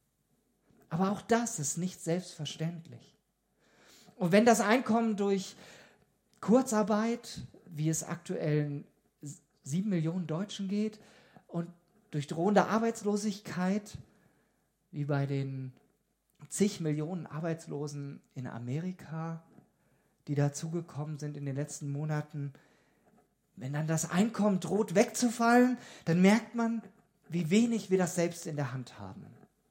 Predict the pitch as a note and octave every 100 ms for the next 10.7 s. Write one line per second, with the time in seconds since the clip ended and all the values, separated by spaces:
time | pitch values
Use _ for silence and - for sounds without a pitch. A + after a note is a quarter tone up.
0 | _ - F#3 A3+ C4 C#4 C#4+ - B3+ D#4+
1 | D#4+ C#3 A#2 A#2 A2 A2+ A2 - G#2+ G2
2 | G2 - _ _ _ _ _ _ - -
3 | - _ _ - F3+ A#3 C4+ A#3 A3+ A3+
4 | - - - - - _ _ _ _ _
5 | _ _ _ _ _ _ _ _ _ _
6 | _ _ - F3 E3+ F#3+ G3 A3+ - F3
7 | G3 G#3+ F#3+ - F#3+ G3+ E3+ D3 D#3 C3
8 | B2+ C#3+ D#3+ - _ _ _ _ _ _
9 | D#3+ E3 F3 E3 - - _ _ _ -
10 | D#3+ D#3 A#3 C4+ - D#3+